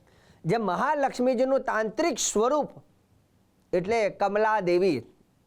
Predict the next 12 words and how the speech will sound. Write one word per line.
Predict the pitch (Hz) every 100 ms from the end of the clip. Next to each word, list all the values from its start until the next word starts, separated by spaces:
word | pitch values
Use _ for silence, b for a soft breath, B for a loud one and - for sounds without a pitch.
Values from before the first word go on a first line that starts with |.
| _ _
એવું | 190 202
કહેવાય | 180
છે. | 151 147
દસ | 170 185
મહાવિદ્યામાં | 202 185 185 190
જો | 190
દક્ષ-, | 170 165 165
લક્ષ્મીજીના | 165 160 220 214 220
ઘણા | 175 208
બધા | 214 208
પ્રકાર | 202 190 196 165
છે, | 147